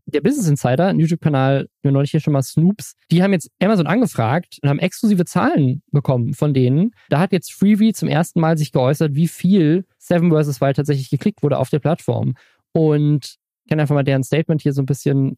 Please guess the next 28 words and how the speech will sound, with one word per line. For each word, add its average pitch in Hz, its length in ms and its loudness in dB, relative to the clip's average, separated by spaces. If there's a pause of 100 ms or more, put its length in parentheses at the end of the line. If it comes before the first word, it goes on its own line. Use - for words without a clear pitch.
zitieren. 196 640 -2
Also 156 140 0
die 151 120 2
Serie 202 500 2
war 156 500 0 (120)
in 160 140 0
Deutschland 156 380 0
durchgängig 175 320 0
in 180 60 4
den 170 80 2
Top 165 140 -2
eins 151 260 0
und 143 80 0
ist - 140 -4
die 139 40 0
erfolgreichste 170 1300 0 (300)
Serie 135 520 2
bei 127 120 0
Amazon 139 260 2
Freevee 139 240 0
in 135 80 2
Deutschland 147 460 0
und 175 260 0
weltweit 156 720 0
in 175 180 2
den 165 220 0
Top - 360 -4
fünf 165 600 -2